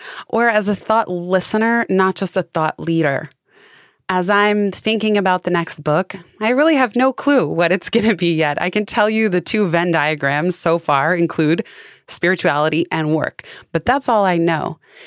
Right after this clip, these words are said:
So what the podcast has allowed me to do is to be a thought listener and a curation off-, a chief curation officer. Someone asked me recently, by the way, what my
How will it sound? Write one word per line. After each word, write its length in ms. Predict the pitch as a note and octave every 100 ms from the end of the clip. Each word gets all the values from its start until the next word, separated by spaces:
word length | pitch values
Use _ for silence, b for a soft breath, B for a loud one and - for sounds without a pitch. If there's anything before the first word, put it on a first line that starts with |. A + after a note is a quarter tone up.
| B
So 160 | - -
what 160 | G#3
the 100 | G#3+
podcast 560 | G#3+ - B3 - G#3+ -
has 160 | F3+ E3+
allowed 300 | D#3+ D#3+ E3
me 140 | D#3+
to 160 | - D3
do 300 | D3+ D3+ D3+
is 160 | E3 D#3
to 120 | -
be 140 | E3+ A3
a 60 |
thought 280 | - G3+ G3
listener 640 | D#3+ F#3+ G#3+ D#3 C#3+ C3+ _ _ _ B B B -
and 280 | F#3 F3+ F3+
a 60 |
curation 800 | E3+ - - G3+ F#3 G3 - D#3
off-, 220 | - C#3
a 60 | D#3+
chief 360 | - G#3+ -
curation 580 | - G#3+ F#3 F#3 - E3
officer. 540 | D3+ D3+ D3+ - C3+ D3 B B B
Someone 340 | - A#3 G3
asked 300 | F3 F3 -
me 120 | F3+
recently, 440 | D#3 E3 E3 D#3+ D#3+
by 160 | D#3
the 120 | D3 D3
way, 180 | C#3
what 220 | C#3+ D#3 -
my 300 | D3+ C#3+